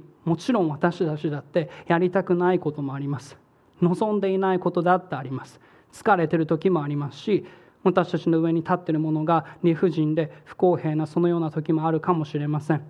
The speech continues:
喜びや感謝を失ってしまうようなそのような場面に出くわすこともあるかもしれません。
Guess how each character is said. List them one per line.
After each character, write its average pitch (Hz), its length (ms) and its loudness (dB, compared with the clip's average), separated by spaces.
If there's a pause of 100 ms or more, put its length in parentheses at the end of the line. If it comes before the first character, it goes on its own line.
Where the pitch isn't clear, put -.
(1900)
喜 180 60 6 (240)
び 190 60 4
や 185 80 4
感 196 200 2
謝 185 160 2
を 175 40 0
失 196 260 -2
っ - 20 -4
て 190 120 -8
し - 100 -6
ま 185 140 2
う 180 40 2
よ 185 120 2
う - 20 2
な 170 80 0
そ 175 140 -4
の 180 80 4
よ 185 100 2
う - 20 0
な 165 100 -2
場 175 120 -2
面 170 220 0
に 156 40 -2
出 156 120 -4
く 180 100 -2
わ 165 80 2
す 160 100 -14
こ 175 120 -2
と 170 80 -4
も 165 120 -2
あ 175 60 0
る 156 140 -2
か 180 120 4
も 160 120 -2
し - 80 -14
れ 156 120 -2
ま 160 140 -2
せ 165 100 -2
ん。 156 60 -4